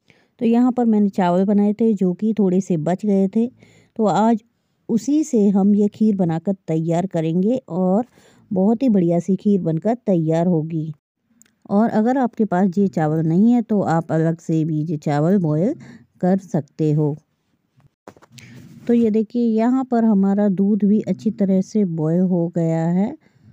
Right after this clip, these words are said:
और इसमें हम अब जो है बचे हुए चावलों को डाल देंगे। तो यहाँ पर मैं जो चावल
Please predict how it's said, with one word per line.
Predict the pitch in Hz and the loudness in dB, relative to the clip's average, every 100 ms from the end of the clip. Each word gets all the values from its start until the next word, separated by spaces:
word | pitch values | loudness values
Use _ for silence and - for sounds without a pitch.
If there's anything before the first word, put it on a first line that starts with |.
| - - - - - - - _ - | -20 -20 -20 -20 -20 -20 -20 _ -4
और | 185 202 202 _ - | 0 0 -2 _ -6
इसमें | 196 240 | 0 2
हम | 254 233 247 - - | 4 4 2 -2 -4
अब | 208 202 | -2 -2
जो | - 220 | 0 4
है | 220 226 | 4 2
बचे | 185 180 226 | 0 0 2
हुए | 226 214 226 | 2 4 2
चावलों | - 180 175 196 202 | 0 -2 0 2 0
को | - 208 320 _ _ _ _ | 0 -2 -4 _ _ _ _
डाल | 190 180 160 156 | -2 0 0 0
देंगे। | 160 151 156 160 | 0 0 -2 -2
तो | 175 | -2
यहाँ | 180 190 185 | 0 0 0
पर | 233 233 | -2 0
मैं | 202 190 226 - _ - | 2 2 -2 -8 _ -4
जो | 190 | -4
चावल | 190 170 160 208 233 | -2 -2 -2 -2 -2